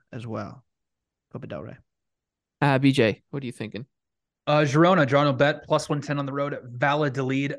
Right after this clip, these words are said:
Speaker 3: This line doesn't really make sense to me with Valladolid being a favorite. So Girona has been a significantly better team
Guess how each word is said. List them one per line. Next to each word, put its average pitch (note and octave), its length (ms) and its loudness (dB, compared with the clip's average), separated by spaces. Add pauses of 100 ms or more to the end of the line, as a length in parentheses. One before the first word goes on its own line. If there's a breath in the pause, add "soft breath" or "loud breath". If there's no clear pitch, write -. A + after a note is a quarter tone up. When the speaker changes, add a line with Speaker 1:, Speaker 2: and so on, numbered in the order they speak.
Speaker 3:
This F3 300 -2
line F#3+ 260 2
doesn't C#3 400 -2
really C3 200 -2
make B2 320 0
sense B2 360 -6
to C3+ 80 -8
me C#3 100 -4
with B2+ 100 -6
Valladolid C3 520 -6
being B2+ 180 -8
a B2 60 -10
favorite. C3 320 -8
So C#3 80 -2
Girona D3 400 2
has D#3 160 0
been C#3+ 160 0
a C3 40 -4
significantly B2+ 680 -6
better B2+ 240 -6
team B2+ 420 -10